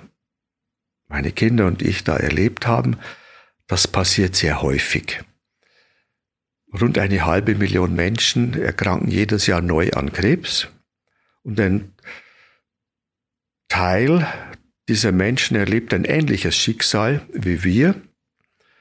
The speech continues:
Und vielleicht hilft der einen oder anderen Familie mein Erfahrungsbericht, um zu vergleichen, ja, wie ist es jetzt denen gegangen und wie ist es bei uns? Vielleicht hilft das eine oder andere,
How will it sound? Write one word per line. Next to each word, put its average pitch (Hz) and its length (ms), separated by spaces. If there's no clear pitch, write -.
Und 156 320
vielleicht 131 540
hilft - 520
der 104 140
einen 107 320
oder 98 240
anderen 113 400
Familie 104 560
mein 95 240
Erfahrungsbericht, 117 1000
um 117 120
zu 113 100
vergleichen, - 480
ja, 127 180
wie 135 80
ist 131 160
es 127 140
jetzt - 240
denen 151 260
gegangen 95 480
und 101 80
wie 123 60
ist 127 120
es 127 120
bei - 180
uns? 160 420
Vielleicht 107 340
hilft - 520
das - 140
eine 107 260
oder 101 280
andere, 120 440